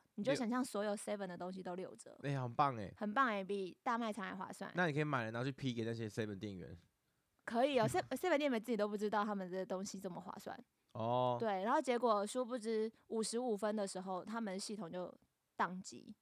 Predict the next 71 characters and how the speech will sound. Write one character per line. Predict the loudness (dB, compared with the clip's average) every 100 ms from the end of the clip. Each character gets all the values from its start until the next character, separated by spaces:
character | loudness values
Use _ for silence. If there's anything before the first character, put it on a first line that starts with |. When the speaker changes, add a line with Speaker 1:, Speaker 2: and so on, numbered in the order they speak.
| _ 2
Speaker 1:
就， | 2
Speaker 2:
哎。 | 2 _ -20 _
Speaker 1:
<laughs> | -20 -20 -20 -18 -20 _ _
就 | -4
很 | -4
尴 | -4 -4
尬， | -4 -4
店 | -2 -2
员 | -2
很 | -4
尴 | -8
尬。 | -4
Speaker 2:
之， |
之 | -2
前 | 0 0
不 | 0
是 | 0
很 | -2
常 | -2 0
那 | 0
个 | 2 4 4 2 -2
买， | -4 -4 -4
买 | 0 0
演 | 0 -2
唱 | -2 -2
会 | 0 0
门 | -2
票 | 0 0
都 | 0
会 | -2
系 | -4 -4
统 | -6
网 | -6
站 | -8 -8
当 | -6 -8 -6
掉。 | -6 -8 -14 _ _ _
Speaker 1:
哦， | -4
对 | 2 6
啊。 |
Speaker 2:
就 | 8 10
比 | 8
如 | 8
抢 | 6 4
五 | 4
月 | 4 2
天 | 2 0 2
啊， | 2
抢 | 2 0 -2
什 | -2
么 | -2
天 | 0 -2
什 | -4
么 | -6
天 | -6 -6
之 | -4
类 | -4 -4
的。 | -8 -14 _
Speaker 1:
对， | -6 -4 -4 -6 -12 -16 -20 _ _
我 | -2
好 | -2
想 | -2 -4
要 | -4
听 | -6 -6
蔡 | -6 -8
依 | -8
林 | -12
的 |
演 | -14 -16
唱 | -16 -14
会 |
哦。 | -14